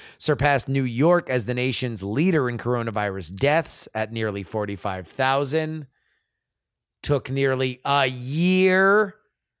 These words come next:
for that to happen, despite the fact that, uh, uh,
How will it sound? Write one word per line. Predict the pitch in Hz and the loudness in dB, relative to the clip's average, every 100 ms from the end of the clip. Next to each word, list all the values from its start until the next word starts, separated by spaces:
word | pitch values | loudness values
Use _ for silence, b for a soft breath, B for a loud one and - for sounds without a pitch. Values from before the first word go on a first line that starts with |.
| _ _ | _ _
for | _ - 160 | _ 0 4
that | 165 175 | 4 2
to | - | 2
happen, | 175 165 185 180 196 202 | 2 2 2 2 0 0
despite | 156 - 143 139 | -2 0 0 0
the | |
fact | 135 147 139 | 0 0 0
that, | 135 135 123 | -2 -4 -6
uh, | 135 | -4
uh, | 131 123 131 127 123 120 120 | -4 -4 -4 -4 -6 -10 -14